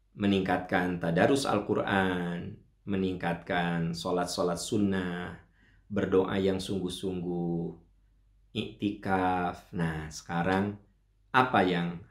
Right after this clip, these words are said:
harus kita tingkatkan di sepuluh hari terakhir?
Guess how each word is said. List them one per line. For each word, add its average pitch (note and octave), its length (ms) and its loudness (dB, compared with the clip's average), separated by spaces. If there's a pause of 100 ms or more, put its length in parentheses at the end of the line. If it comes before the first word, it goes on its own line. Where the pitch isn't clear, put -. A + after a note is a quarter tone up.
harus F#2+ 320 -2
kita E2 560 -6
tingkatkan G2 640 0
di F2 80 -2
sepuluh F2 400 -4
hari E2+ 240 -2
terakhir? E2 480 -10